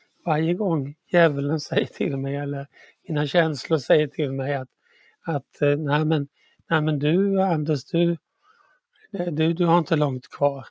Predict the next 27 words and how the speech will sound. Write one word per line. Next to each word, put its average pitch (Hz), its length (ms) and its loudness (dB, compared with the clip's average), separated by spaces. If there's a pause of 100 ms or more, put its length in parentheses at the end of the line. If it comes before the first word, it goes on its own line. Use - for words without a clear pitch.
(440)
Då - 140 -14
kommer 165 320 0
det 170 80 0
bara 151 260 0 (160)
automatiskt 233 1400 -4 (580)
från 208 240 4
min 208 220 2
inre 175 360 0
människa, 156 540 -4 (420)
"Jag 165 140 2
ska - 160 -6
inte 156 200 -2
dö, 156 180 0
jag 143 180 0
ska - 180 -12
leva 139 420 -6 (640)
och 135 240 2 (880)
förkunna 151 920 0
Herrens 135 520 -4
väldiga 131 360 0
gärningar." 131 580 -6 (920)
Och 170 60 -8
det 170 100 2
är 202 40 2
liksom 196 320 -2
som 170 180 -4
att 165 120 -4